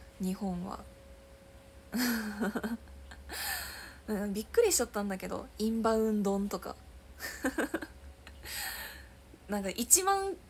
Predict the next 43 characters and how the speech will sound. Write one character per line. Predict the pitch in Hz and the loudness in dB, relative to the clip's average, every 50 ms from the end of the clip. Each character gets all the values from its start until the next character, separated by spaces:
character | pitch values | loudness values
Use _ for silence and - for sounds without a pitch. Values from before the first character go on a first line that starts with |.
| - - - - | -20 -16 -6 2
く | - 440 392 | 4 6 8
ら | 339 254 | 8 8
い | 269 285 | 6 6
す-、 | - - - - - - - - - - - - - - - - - - - - - - - - - - - - | 2 0 -4 -10 -20 -20 -20 -20 -20 -20 -20 -20 -18 -20 -18 -18 -20 -20 -20 -20 -20 -20 -20 -20 -20 -20 -16 -8
な | - 220 208 | -4 -4 -2
ん | |
か | 202 180 - - - - - | -2 -4 -6 -6 -8 -16 -8
普 | - - 330 | 0 0 2
通 | - - 392 392 381 | 2 4 2 2 0
の | 392 415 | 0 -2
海 | - - 359 359 349 330 | -2 0 2 6 6 6
鮮 | - - 349 339 320 311 | 6 4 2 0 0 0
丼 | 330 330 320 320 | 0 0 2 2
な | 339 330 | 2 2
の | 277 226 | 2 0
に | 214 220 240 226 196 175 - - - - - - - - | 0 0 -2 -2 -4 -4 -6 -10 -18 -20 -20 -16 -10 -8
一 | 220 208 - - 240 220 | -8 -4 -2 -2 0 2
万 | 240 240 233 233 226 - | 2 2 2 2 2 0
円 | - 226 220 214 - - | 0 2 2 0 0 0
以 | 240 214 | 0 2
上 | 202 196 190 202 | 2 2 2 2
す | - - | 2 0
る | 180 170 165 165 - - - - - - - - - | 0 0 -2 -4 -4 -10 -14 -20 -20 -20 -20 -12 -6
イ | - 208 214 | -2 0 0
ン | 208 202 185 | 2 4 4
バ | 208 208 214 | 4 6 6
ウ | 214 208 | 4 2
ン | 202 196 185 | 2 0 0
ド | 185 180 | 0 0
ン、 | 180 180 180 185 196 - - - - - - - - | 0 -2 -4 -6 -8 -12 -16 -20 -20 -18 -12 -4 4
丼。 | 175 196 190 185 185 185 185 - - - - - - - - - - - - - - - - - - - - - - - - - - - - - - - - - - - - - - - - - - - - - - - | 4 6 6 6 2 -2 -4 -8 -14 -18 -18 -18 -18 -16 -18 -18 -20 -20 -20 -20 -18 -18 -16 -16 -16 -18 -18 -18 -20 -20 -20 -20 -18 -18 -18 -18 -18 -18 -18 -18 -20 -20 -20 -20 -20 -20 -20 -20 -20 -20 -20 -12 -4 0
ニ | 214 240 240 | 4 6 6
ュ | 233 | 6
ー | |
ス | 240 - | 6 4
で | 202 196 196 | 4 2 2
見 | 196 208 | 2 2
た | - 202 196 | 0 -2 -2
け | - 190 | -2 -4
ど。 | 190 - - - - - - - - - - - - - - - - - - - - | -6 -6 -8 -10 -12 -16 -20 -20 -20 -20 -20 -14 -10 -6 -6 -6 -6 -8 -10 -6 -4
<laughs> | - 247 - - - - - - - - - - - - - - - - - - - - - - - - - - - - - | -4 -4 -4 -6 -8 -10 -14 -20 -18 -20 -20 -18 -20 -20 -20 -20 -18 -18 -16 -16 -14 -14 -14 -14 -16 -16 -16 -18 -18 -16 -14
び | - | -14
っ | - | -14